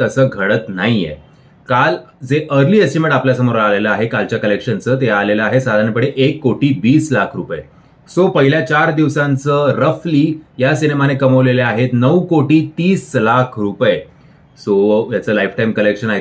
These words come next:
think वीस ते तीस कोटीमध्ये आरामात जाईल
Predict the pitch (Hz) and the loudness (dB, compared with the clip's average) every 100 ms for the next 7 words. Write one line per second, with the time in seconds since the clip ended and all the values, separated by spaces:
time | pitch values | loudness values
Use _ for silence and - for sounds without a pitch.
0 | 113 107 107 107 107 120 117 110 - 107 | -4 -6 -2 -2 -2 -4 -4 -6 -4 -4
1 | 113 107 110 107 95 98 113 98 110 127 | 0 0 0 0 -2 0 -2 -4 0 0
2 | 113 | 0